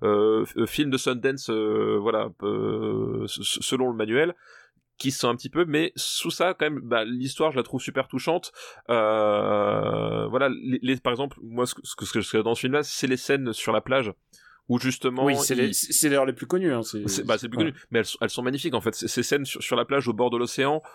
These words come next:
Speaker 1: où justement, il va, euh, il va faire son premier baiser, en fait, euh, que je trou-, c'est des scènes que je trouve fabuleuses, euh, en, en termes d'ambiance, parce que justement, c'est le moment où, où tu, où on se décale un petit peu, on est presque dans un, dans, dans,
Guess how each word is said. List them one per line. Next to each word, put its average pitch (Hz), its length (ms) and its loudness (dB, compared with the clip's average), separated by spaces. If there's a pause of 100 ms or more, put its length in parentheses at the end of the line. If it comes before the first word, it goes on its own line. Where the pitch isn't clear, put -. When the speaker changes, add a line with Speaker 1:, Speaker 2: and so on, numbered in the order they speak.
(220)
Speaker 1:
où 151 220 4
justement, 139 480 0
il 117 180 0
va, 135 460 2
euh, 104 440 2
il 107 100 -4
va 113 100 2
faire 131 160 -2
son 123 120 -4
premier 123 240 0
baiser, 117 320 0 (220)
en 107 100 -10
fait, - 320 -2 (360)
euh, 107 520 4 (160)
que 110 160 2
je 101 80 -4
trou-, 135 260 -4
c'est 104 280 -2
des 101 100 0
scènes 120 160 -2
que 104 60 -8
je - 40 -10
trouve 95 220 -2
fabuleuses, 139 680 -2 (340)
euh, 107 40 4
en, 104 720 2
en 110 80 0
termes 123 320 0
d'ambiance, 127 500 0
parce 117 140 -2
que 117 80 -4
justement, 131 460 0 (120)
c'est - 140 -4
le 123 80 -2
moment 160 260 2
où, 135 200 0
où 127 100 -2
tu, 113 300 -8 (100)
où 117 280 -4
on 113 60 4
se 107 60 -4
décale 139 260 2
un 143 80 0
petit 139 140 -6
peu, 147 80 -2
on 127 220 2
est 117 60 4
presque 143 260 -2
dans 113 160 -2
un, 107 200 0
dans, 104 400 0
dans, 101 340 -2